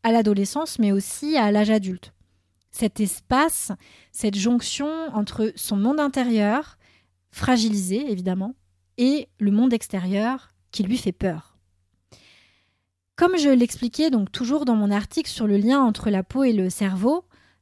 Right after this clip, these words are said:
l'enfant a besoin de tendresse, il a besoin d'être câliné pour son bien-être psychologique et gagner confiance en lui. Et lorsque ce dernier va évoluer dans un cadre familial dur,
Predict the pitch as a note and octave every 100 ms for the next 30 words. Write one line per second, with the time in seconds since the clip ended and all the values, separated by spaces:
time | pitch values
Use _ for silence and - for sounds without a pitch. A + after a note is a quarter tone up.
0 | _ A3 B3 B3 E4+ - G#3+ G3 G#3+ C#4
1 | D4 G#3+ - _ - A3+ A#3 G#3 G3+ F#3+
2 | - - G#3 G3 F#3+ G#3+ A3+ D4 B3+ G#3
3 | - F#3+ _ C#4 C4 B3 A#3+ A#3 A3+ -
4 | G#3 - G3+ G3 G#3+ A3+ A#3+ G#3 - -
5 | - A3 G#3+ G3+ A#3 D#4+ - F3 - -
6 | - F#3+ G#3 B3 B3+ D4+ A#3+ A3+ A#3+ A#3+
7 | A3+ G#3 F#3 E3+ _ _ _ _ - -
8 | - - G#3 D4 F4+ - D#4 - A#3 B3
9 | B3 C4+ C4 G3 F#3 G3 A3+ B3+ A3 F#3
10 | G3 G3+ A#3+ A3 G#3+ G#3 G#3+ A3 A3 A3
11 | A3+ A3 G3+ F#3+ F3 G3 B3+ C4+ A#3 E3+